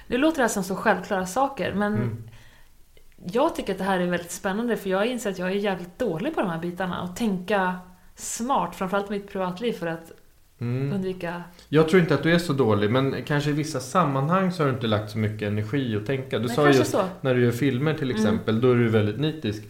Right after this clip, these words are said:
Speaker 2: Du skulle kunna använda delar av det här även i privatlivet.
Speaker 1: Mm.
Speaker 2: Sen, men sen är ju tanken också så här att vi,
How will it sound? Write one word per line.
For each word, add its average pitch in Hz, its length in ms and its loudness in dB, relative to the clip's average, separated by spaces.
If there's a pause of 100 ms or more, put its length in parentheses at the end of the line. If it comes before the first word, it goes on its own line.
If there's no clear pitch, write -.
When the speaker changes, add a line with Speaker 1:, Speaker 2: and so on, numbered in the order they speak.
(440)
Speaker 2:
Du 123 100 -2
skulle 127 200 -4
kunna 131 200 0
använda 117 260 2
delar 143 460 4
av 170 140 2
det 123 60 0
här 90 200 -2
även 95 340 -2
i 90 60 -6
privatlivet. 107 960 -6 (220)
Speaker 1:
Mm. 202 280 -8 (160)
Speaker 2:
Sen, 156 280 0
men 135 260 -2
sen 143 420 -4
är 170 160 2
ju 117 480 0
tanken 107 360 -4
också 101 220 -8
så 104 120 -8
här 90 80 -4
att - 120 -12
vi, 101 120 -10